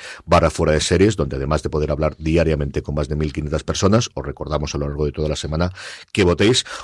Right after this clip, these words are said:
Unos Power Rankings que tenemos novedades, no tenemos muchos movimientos en los puestos altos, pero sí hasta tres novedades. En el puesto número diez tenemos The Good Fight,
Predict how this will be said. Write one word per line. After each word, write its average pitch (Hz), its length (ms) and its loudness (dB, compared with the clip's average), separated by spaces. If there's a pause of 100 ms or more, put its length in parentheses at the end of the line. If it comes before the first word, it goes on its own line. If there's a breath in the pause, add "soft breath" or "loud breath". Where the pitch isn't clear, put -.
(120 loud breath)
Unos 147 220 2
Power 156 260 4
Rankings 151 380 2
que 117 100 2
tenemos 131 300 2
novedades, 123 600 2
no 95 260 2
tenemos 117 320 0
muchos 110 360 0
movimientos 101 600 0
en 98 60 -2
los 90 120 -2
puestos 95 320 -2
altos, 95 240 -2
pero - 180 -4
sí - 220 0
hasta 87 200 -2
tres 85 240 -2
novedades. 104 540 2 (340 loud breath)
En 127 160 4
el 120 80 2
puesto 139 240 0
número 127 300 4
diez 135 200 2
tenemos 135 360 2
The 95 140 2
Good 95 200 2
Fight, - 280 -14